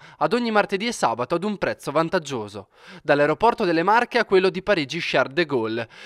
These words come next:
dall'aeroporto Sanzio a quello di Londra Gatwick. Un raddoppio in questo caso, visto che la capitale inglese è già raggiungibile con il volo Ryanair tutti i giorni ma allo scalo di Stansted. Con la compagnia EasyJet invece sarà possibile volare ogni lunedì e venerdì fino al ventotto giugno,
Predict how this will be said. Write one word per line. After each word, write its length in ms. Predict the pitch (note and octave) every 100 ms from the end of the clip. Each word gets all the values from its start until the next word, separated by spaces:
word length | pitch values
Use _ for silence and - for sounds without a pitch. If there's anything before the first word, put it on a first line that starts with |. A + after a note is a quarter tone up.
| G3
dall'aeroporto 600 | - C#3 C#3 D3+ G#3+ F#3+
Sanzio 440 | D#3+ G3+ A#3+ A3+ B3
a 60 |
quello 240 | - D#3 C#3
di 140 | D#3+
Londra 300 | E3+ B2+ D#3+
Gatwick. 600 | D#3 A#2 - B2 A#2+ - B2+ _ _
Un 120 | G3+
raddoppio 440 | A3+ A#3 F#3+ E3 D3+
in 60 | C3+
questo 260 | C#3 D3+
caso, 380 | C#3 C3 B2+ C3+ - -
visto 300 | A3 - G#3
che 100 | E3+
la 80 |
capitale 400 | D3 C#3+ E3+ A3
inglese 400 | F3+ D3+ G3+ G#3
è 40 | E3
già 160 | D#3+
raggiungibile 680 | G#3+ F#3+ D#3+ G3+ D3+ C3 D3+
con 160 | E3+ F#3+
il 100 | F3+
volo 220 | D3+ C#3
Ryanair 500 | E3 G3+ G3+ C#3 B2+ _
tutti 260 | - B3 -
i 40 |
giorni 240 | D3+ F#3 A3 A3+
ma 140 | A3+
allo 100 | G#3+
scalo 320 | A#3 - A#2 A#2+
di 120 | F3
Stansted. 720 | - B2 A2 - A2+ A2 A#2 - - -
Con 100 | -
la 100 | D3+
compagnia 440 | D3+ E3 D3 F3 A#3+
EasyJet 500 | A3 D#3 C#3 A3 A3
invece 380 | D#3+ G3+ - F#3
sarà 240 | F#3+ F3
possibile 460 | E3+ D#3+ G#3 E3 D3+
volare 400 | D#3+ F3 D#3 -
ogni 300 | A#3 C4+ G#3
lunedì 320 | D#3 D3+ D3+
e 60 | E3+
venerdì 460 | D#3+ D#3+ D#3+ A#3 -
fino 260 | - B3 A3
al 100 | D#3+
ventotto 440 | E3 D3 G3 B3+
giugno, 400 | E3+ A#2+ C3